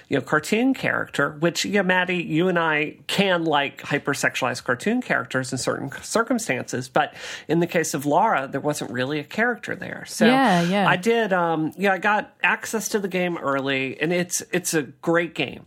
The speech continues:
Speaker 1: It's not as good as the last one. Well, the story is much worse than the last one, even though it's still very good.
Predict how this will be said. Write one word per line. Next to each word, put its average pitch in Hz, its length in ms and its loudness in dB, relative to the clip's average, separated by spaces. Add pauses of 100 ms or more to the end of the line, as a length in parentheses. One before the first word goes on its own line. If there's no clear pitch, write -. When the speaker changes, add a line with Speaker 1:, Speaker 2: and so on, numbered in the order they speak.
Speaker 1:
It's 156 260 -2
not 175 280 2
as 180 100 -4
good 156 200 0
as 151 160 -8
the 135 100 -2
last 151 480 0
one. 185 240 -2
Well, 180 320 2
the 156 100 -4
story 233 540 0
is 214 120 -4
much 180 280 -2
worse 156 280 -2
than 156 100 -2
the 143 60 -2
last 131 380 -4
one, 170 340 -2
even 156 200 0
though 143 100 2
it's 127 140 -6
still 180 280 0
very 165 460 -2
good. 117 460 -6